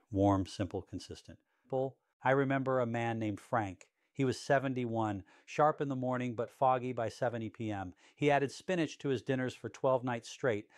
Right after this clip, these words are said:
By the end of week two, he said, "I didn't forget my parking spot. That hasn't happened in months." This isn't magic. It's science working with nature,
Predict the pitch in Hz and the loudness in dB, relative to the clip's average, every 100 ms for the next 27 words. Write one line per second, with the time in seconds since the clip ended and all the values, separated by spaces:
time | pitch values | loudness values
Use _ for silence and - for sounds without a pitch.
0 | - 131 127 131 151 151 135 127 - 170 | 0 2 4 2 2 0 -2 -4 -4 0
1 | 143 117 123 - 127 120 - 131 196 190 | 0 0 -4 0 0 0 -4 -2 0 -2
2 | 165 151 135 123 - 131 - 120 - 127 | -2 0 0 0 4 4 4 -4 -2 2
3 | 110 104 _ - 131 151 135 120 127 - | 2 0 _ -4 0 2 0 0 0 0
4 | 120 107 104 107 85 - - _ _ _ | -2 -2 0 0 -2 -14 -20 _ _ _
5 | - 156 - 151 135 139 117 113 95 87 | 0 0 2 0 0 -2 -2 -2 -2 -8
6 | _ _ - 123 - - - 165 170 185 | _ _ -2 -2 -4 -14 -2 2 2 2
7 | 180 175 - _ 120 135 139 147 135 127 | -2 -8 -16 _ 0 2 2 -2 0 0
8 | 117 113 113 - 98 | 0 0 -2 -4 -10